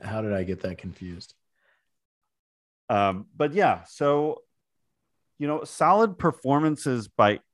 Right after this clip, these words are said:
Speaker 2: everybody across the board. But David, let's start with you. What did you think? What did, how did you feel about, like, the general tone of this movie? Were you, like,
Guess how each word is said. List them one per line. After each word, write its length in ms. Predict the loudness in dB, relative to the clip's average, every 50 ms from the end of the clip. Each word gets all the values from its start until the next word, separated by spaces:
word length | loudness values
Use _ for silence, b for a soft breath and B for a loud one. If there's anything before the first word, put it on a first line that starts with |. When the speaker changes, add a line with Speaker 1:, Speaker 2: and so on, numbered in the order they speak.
| _ _
Speaker 2:
everybody 580 | 4 4 4 4 2 0 0 0 -2 -4 -6 -10 -10
across 420 | -10 -6 -2 -2 -2 -2 -2 -4
the 80 | -6 -6
board. 420 | -4 -2 -2 0 0 -2 -4 -8 _ _ _ _ _ _ _ _ _ _ _ _ _ _ _ _ 2
But 280 | 2 2 2 2 -2 _ _ _ _ _ _ _ _ _ _ -2
David, 420 | 2 2 4 4 4 2 0 -2 -8
let's 300 | -2 2 2 2 2 0
start 260 | -2 0 0 2 2
with 100 | 0 0
you. 180 | 0 0 0
What 240 | 0 0 2 2 2
did 140 | 2 2 0
you 100 | -2 -2
think? 360 | -2 -2 -2 -2 -2 -4 -8 _ _ _ _ _ _ _ _ _ _ _ _ -4
What 180 | -2 -2 -2 -2
did, 100 | -2 0
how 180 | 2 4 4
did 140 | 4 4 2
you 100 | 0 0
feel 200 | 0 2 2 4
about, 220 | 4 4 4 2 2
like, 160 | 0 0 -2 -4 -8
the 140 | -6 -6
general 480 | -2 2 4 4 4 6 4 4 4 2
tone 500 | -2 -6 -8 -4 -2 -2 -2 -2 -2 -2
of 120 | -2 -4
this 220 | -4 -6 -8 -8 -8
movie? 380 | -8 -8 -8 -8 -12 -14 -14 _
Were 140 | -6 -4 -2
you, 460 | 0 2 4 4 4 4 2 0 -4 _
like, 280 | 2 4 4 4 2 -2